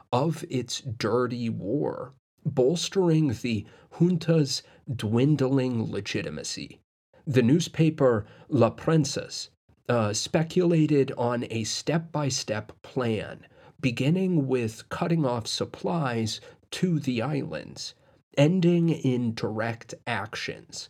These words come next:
late in nineteen eighty-two, if the U N talks were fruitless.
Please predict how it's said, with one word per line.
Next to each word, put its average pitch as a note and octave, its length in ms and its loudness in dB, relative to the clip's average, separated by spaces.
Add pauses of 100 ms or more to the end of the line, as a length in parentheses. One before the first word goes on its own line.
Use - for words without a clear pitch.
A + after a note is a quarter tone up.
(260)
late C#3+ 340 4
in D3 180 4
nineteen G#2 540 -4
eighty-two, - 800 -4 (920)
if D3+ 340 0
the C3+ 120 0
U A2+ 520 0
N G2+ 220 -2
talks - 540 -10
were E3 180 -12
fruitless. - 880 -6